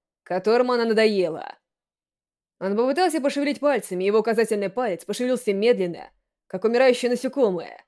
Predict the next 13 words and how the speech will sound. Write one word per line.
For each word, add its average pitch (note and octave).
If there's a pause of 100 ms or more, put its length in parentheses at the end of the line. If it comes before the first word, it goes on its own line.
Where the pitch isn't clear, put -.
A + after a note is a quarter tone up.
(440)
Он G#3
сумел C#4+
двинуть C4+
веками A3
и -
моргнуть. A3+ (520)
Он G3+
делал D#4
ужасающе D#4+
неглубокие C4+
вдохи C4+
и -
выдохи, G#3+